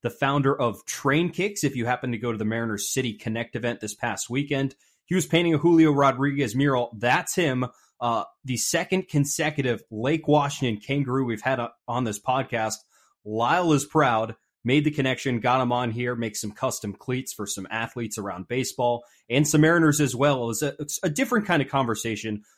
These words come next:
but it was good to have him on to talk about, you know, some equipment, uh, of Major League Baseball that he's, uh,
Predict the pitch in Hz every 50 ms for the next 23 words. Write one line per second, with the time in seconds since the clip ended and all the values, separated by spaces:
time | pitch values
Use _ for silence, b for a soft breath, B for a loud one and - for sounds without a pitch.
0 | b _ - 127 123 117 117 110 - - 139 135 135 - - 123 117 107 117 110
1 | 110 113 110 107 107 104 104 - - 110 107 104 104 - - 143 135 - 135 135
2 | 135 131 139 - - _ _ 156 143 143 147 147 147 - - 147 143 151 135 -
3 | - - 131 127 - - 190 220 - 165 143 113 104 - - _ _ _ _ -
4 | 117 110 110 107 - 120 107 110 117 117 113 101 113 107 107 104 104 113 110 110
5 | 104 - - 107 104 101 107 101 - - 110 113 107 101 - 110 101 98